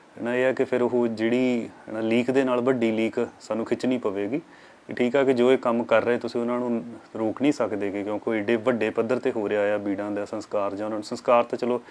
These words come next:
ਨਹੀਂ ਕਹਿਣਾ ਚਾਹੀਦਾ, ਸਾੜਨ ਦਾ। ਤੇ ਫਿਰ ਇਹ ਸੀਗਾ ਕਿ ਅਸੀਂ ਆਪ ਲਿਖਣ ਲੱਗੀਏ, ਤੇ ਫਿਰ ਉਦੋਂ ਤੋਂ ਲਗਾਤਾਰ ਲਿਖਣਾ ਸ਼ੁਰੂ ਕੀਤਾ ਹੈਗਾ ਆ।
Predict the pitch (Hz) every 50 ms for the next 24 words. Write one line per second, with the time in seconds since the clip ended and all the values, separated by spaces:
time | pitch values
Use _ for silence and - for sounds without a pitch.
0 | - - - - - - - 123 135 131 131 127 131 131 123 123 120 147 - -
1 | - 107 110 113 107 113 123 160 - - - - _ _ - - - - - -
2 | - - - - - 101 101 - - 120 120 127 135 135 143 127 120 127 131 117
3 | 120 110 104 - - 117 113 107 107 - - - - - - - - - - -
4 | - - - - - 113 107 - 120 113 113 - - 127 120 117 104 98 98 101
5 | 104 101 - - - - - - - - - - 110 107 104 104 107 98 113 101
6 | 101 98 104 101 - 120 123 120 117 110 - 113 104 101 101 - 110 107 98 101
7 | 95 - - - - - 104 104 101 95